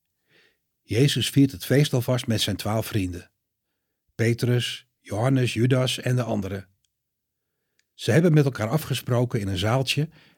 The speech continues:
en daar zijn ze nu aan het eten. Een bijzondere maaltijd is het, met vlees en groenten, met brood en wijn. En ze denken terug aan die avond, heel lang geleden, toen de Israëlieten precies hetzelfde aten.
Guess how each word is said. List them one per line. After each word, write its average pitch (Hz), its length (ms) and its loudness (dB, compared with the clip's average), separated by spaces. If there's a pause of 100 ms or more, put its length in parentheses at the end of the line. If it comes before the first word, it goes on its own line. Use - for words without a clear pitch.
(100)
en 104 120 -4
daar 104 140 0
zijn 113 240 2
ze - 120 -4
nu 127 140 4
aan 113 100 0
het 113 120 -2
eten. 135 420 0 (680)
Een 139 140 -2
bijzondere 143 500 4
maaltijd 98 460 -2
is - 180 -8
het, 123 240 -6
met - 160 -18
vlees 123 380 0
en 95 120 -8
groenten, 139 540 -2
met 95 200 -6
brood 131 380 -2
en 92 200 -8
wijn. 135 520 -2 (640)
En - 140 -8
ze 113 100 -2
denken 120 280 0
terug 175 400 0
aan 107 160 -2
die 101 180 -4
avond, 147 520 0 (220)
heel 180 480 6
lang 151 200 2
geleden, 139 560 0 (400)
toen 135 180 8
de 127 100 6
Israëlieten 123 720 2
precies 127 460 0
hetzelfde 127 480 0
aten. 95 440 -10